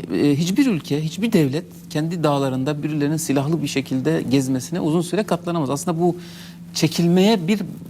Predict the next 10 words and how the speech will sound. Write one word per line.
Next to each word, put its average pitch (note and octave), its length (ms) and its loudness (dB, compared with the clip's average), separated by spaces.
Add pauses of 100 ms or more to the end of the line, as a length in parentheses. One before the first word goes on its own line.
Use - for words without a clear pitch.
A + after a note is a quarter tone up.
(120)
göz F#3 300 4
yumma F#3+ 480 2
bile F#3 380 2
aslında G3 320 -2
istisnai F#3+ 520 0
bir E3+ 80 -2
durum A3+ 180 4
oluşturdu A#2 540 -2
biliyorsunuz. B2+ 460 0
Normalde D3 460 4